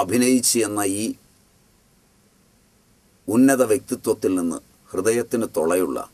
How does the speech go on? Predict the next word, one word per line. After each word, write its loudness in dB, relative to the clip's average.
ഹൃദയപേശികൾക്ക് 4